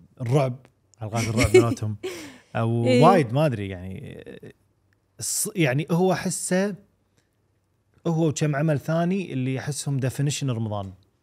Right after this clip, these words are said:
Speaker 1: هم شي، هم ويه
Speaker 2: إيه،
Speaker 1: رمضان.
Speaker 2: ويه رمضان. وكان
Speaker 1: آه،
Speaker 2: المسلسل شي يناقش أمور اجتماعية بشكل مضحك وساخر وكذي يعني.
Speaker 1: طبعا بطولة ناصر القصبي وعبد الله السدحان. أنا عاد للحين ما شفت الأجزاء الق-، الأولى، الأولى يعني.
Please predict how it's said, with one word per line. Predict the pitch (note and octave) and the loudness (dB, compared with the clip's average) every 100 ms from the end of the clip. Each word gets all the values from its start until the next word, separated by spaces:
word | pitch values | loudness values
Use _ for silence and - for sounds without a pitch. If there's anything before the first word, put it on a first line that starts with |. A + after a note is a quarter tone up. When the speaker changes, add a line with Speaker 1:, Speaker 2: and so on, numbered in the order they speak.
| _ A#2 | _ -4
Speaker 1:
هم | C3 A#2+ | -2 -2
شي، | - - | -4 0
هم | D3 D3+ | 2 4
ويه | D3 D3+ | 4 6
Speaker 2:
إيه، | B3 A#3 | 6 6
Speaker 1:
رمضان. | A3 A#3+ | 6 4
Speaker 2:
ويه | A3+ | 2
رمضان. | A3 G3+ F3 D#3+ F3 - D3+ | 0 -2 -2 -4 -6 -8 0
وكان | E3 F#4 F#4+ | 4 6 8
Speaker 1:
آه، | |
Speaker 2:
المسلسل | F4 E4+ E4+ D4 - | 6 6 2 0 -4
شي | - C#4 | -2 0
يناقش | B3 A#3+ A3+ - - - - | 0 -2 -6 -8 -12 -16 -14
أمور | A3 A3 G#3+ | -6 -4 -2
اجتماعية | G3+ - G#3 G#3 G3+ A3 | -4 -6 -4 -2 0 -2
بشكل | - G#3 - G3 G3 F#3+ | -2 -6 -6 -4 -4 -6
مضحك | - G3+ G3 F#3+ - | -6 -6 -6 -8 -6
وساخر | F#3+ - G3 - F3+ | -6 -4 -6 -6 -8
وكذي | F#3 - - | -8 -8 -8
يعني. | - | -2
Speaker 1:
طبعا | D3 C3 | 0 0
بطولة | B2 C3 B2 | 0 0 0
ناصر | B2 G#2 G2+ | -2 -4 -6
القصبي | G#2+ - G#2 A2 - | -8 -6 -4 -6 -6
وعبد | G#2+ G2 | -8 -8
الله | G2+ | -10
السدحان. | F#2 - - - A#2 A2+ - _ _ | -10 -10 -4 0 0 -2 -10 _ _
أنا | C3+ C3 | 2 4
عاد | C3+ B2+ | 4 2
للحين | D#3+ D#3+ | 2 2
ما | D3+ | 0
شفت | D3 C3+ | -2 -2
الأجزاء | C3 A#2+ A#2+ | -2 0 -2
الق-، | A2 - - | -4 -10 -16
الأولى، | B2 B2+ A#2+ G#2 | -12 -10 -10 -10
الأولى | G#2 A2 G2 | -12 -12 -12
يعني. | F#2+ G2 G2 | -16 -20 -20